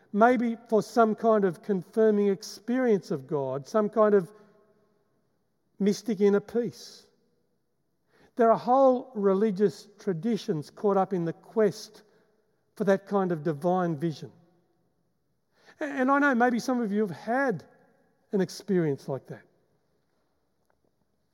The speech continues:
But look, nice as it is, the point here is that you don't need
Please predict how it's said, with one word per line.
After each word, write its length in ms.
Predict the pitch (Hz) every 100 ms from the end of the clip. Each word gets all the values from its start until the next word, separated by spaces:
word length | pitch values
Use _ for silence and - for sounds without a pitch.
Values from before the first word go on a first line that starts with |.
| _ _ _ _ _ _
But 100 | 233
look, 180 | 240 - - - - -
nice 720 | 208 180 226 302 294 - - _ _
as 160 | 165 147
it 80 | 147
is, 720 | 131 107 - - - - _ _ _ _ _ _ _ _ _ _ _ _ _ _ _
the 100 | -
point 380 | - 226 277 285
here 280 | - 160 151
is 120 | 147
that 160 | 196 185
you 80 |
don't 400 | 165 196 190 247
need 680 | 190 180 233 247 190 151 139